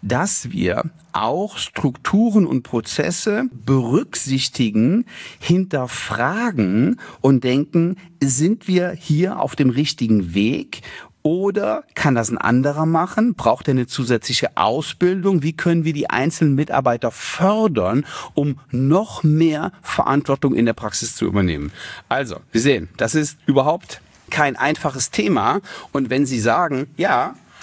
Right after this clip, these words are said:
ich möchte auch eine fünfstellige Summe im Jahr alleine durch eine ordentliche Mitarbeitereinteilung sparen und die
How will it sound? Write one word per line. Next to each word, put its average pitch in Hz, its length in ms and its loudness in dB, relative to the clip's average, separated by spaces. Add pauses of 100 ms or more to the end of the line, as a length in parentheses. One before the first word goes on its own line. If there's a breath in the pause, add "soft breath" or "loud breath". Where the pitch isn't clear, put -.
(200 loud breath)
ich 170 180 -2
möchte 151 380 -2
auch - 360 -4 (180)
eine 113 260 -4
fünfstellige 135 1080 0
Summe 110 640 0 (300 loud breath)
im 147 200 4
Jahr 120 540 0 (240 loud breath)
alleine 120 640 0
durch 139 220 -2
eine - 120 4 (140)
ordentliche 175 1300 0 (680 loud breath)
Mitarbeitereinteilung 127 2500 -2 (100)
sparen - 1400 -4 (300)
und 98 300 0
die 120 340 0